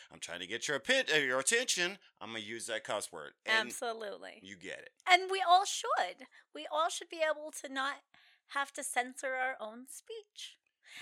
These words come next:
Speaker 2: And
Speaker 1: Yeah,
Speaker 2: I know
Speaker 1: dude.
Speaker 2: this is a weird topic, and ladies and gentlemen,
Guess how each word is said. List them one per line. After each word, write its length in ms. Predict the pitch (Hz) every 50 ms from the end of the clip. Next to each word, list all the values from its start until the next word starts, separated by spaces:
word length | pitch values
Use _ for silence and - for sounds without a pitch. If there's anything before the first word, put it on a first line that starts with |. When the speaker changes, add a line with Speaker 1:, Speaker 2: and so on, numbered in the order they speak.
| - -
Speaker 2:
And 100 | 302 311
Speaker 1:
Yeah, 40 | 349
Speaker 2:
I 80 | 381
know 140 | 403 415 415
Speaker 1:
dude. 60 | 415 403
Speaker 2:
this 140 | 415 - -
is 140 | 415 311
a 80 | 370 339
weird 500 | 285 294 320 330 339 339 339 339 302 -
topic, 480 | - - 311 294 302 302 320 311 302 -
and 140 | 302 262
ladies 320 | 262 294 311 330 339 285 339
and 100 | 294 269
gentlemen, 500 | 311 269 262 254 254 240 254 254 247